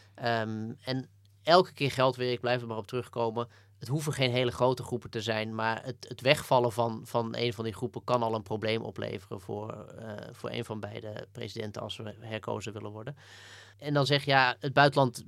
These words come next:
is niet zo belangrijk voor de meeste Amerikanen, want ze weten er niet veel van. Dat, dat, dat klopt grosso modo wel. Maar wat wel belangrijk is, is het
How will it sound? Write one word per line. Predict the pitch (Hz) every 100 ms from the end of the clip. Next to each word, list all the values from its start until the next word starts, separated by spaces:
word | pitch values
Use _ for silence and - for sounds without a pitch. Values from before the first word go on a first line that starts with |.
| 131 -
is | 151 139
niet | 139
zo | 127
belangrijk | 127 139 151
voor | 151
de | 135
meeste | 135 131
Amerikanen, | 131 131 127 127 127
want | 120
ze | -
weten | 117 110 110
er | 107
niet | 107
veel | 113 101
van. | 120 127
Dat, | 113 101 -
dat, | 107 - -
dat | - -
klopt | 143 -
grosso | 139 135 131
modo | 127 123
wel. | 127 123 - - -
Maar | 131
wat | 143
wel | 123 185
belangrijk | 156 151 143 135 135
is, | 131 -
is | 139
het | 131 -